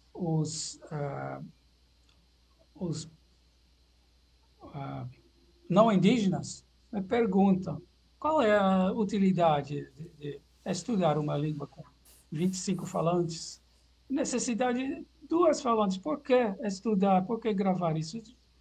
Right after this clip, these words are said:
Já não tem mais função. Agora, os próprios povos indígenas, mesmo sendo não falantes das línguas indígenas mais, nunca fizeram,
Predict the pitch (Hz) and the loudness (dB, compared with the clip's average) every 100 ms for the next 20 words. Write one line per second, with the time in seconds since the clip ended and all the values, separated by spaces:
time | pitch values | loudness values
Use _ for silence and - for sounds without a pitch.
0 | _ 240 262 254 226 214 196 185 - 196 | _ -2 0 -2 0 0 2 0 -2 -4
1 | 165 - 151 - _ _ _ _ _ _ | -6 -6 -12 -14 _ _ _ _ _ _
2 | _ _ _ _ _ _ _ _ _ _ | _ _ _ _ _ _ _ _ _ _
3 | - 185 190 208 202 220 - _ _ _ | -4 2 4 4 4 0 -6 _ _ _
4 | - - - _ 202 202 202 - 240 196 | -10 -10 -14 _ -2 0 -2 -2 -2 0
5 | 175 180 190 208 190 165 190 196 190 208 | 0 0 0 0 -2 -2 0 0 -2 -2
6 | 190 175 - _ _ _ 165 202 247 - | -2 -2 -8 _ _ _ 6 8 6 2
7 | 202 185 196 190 185 156 165 170 180 175 | 0 2 2 0 -4 -4 -4 -4 -4 -4
8 | 156 - - _ _ _ - 160 175 165 | -6 -8 -14 _ _ _ -6 0 0 0
9 | 160 143 151 180 185 - - _ _ 277 | -2 -2 0 -2 -4 -8 -16 _ _ 4
10 | 320 - 202 190 180 165 170 160 156 | 6 4 2 2 2 2 0 0 -2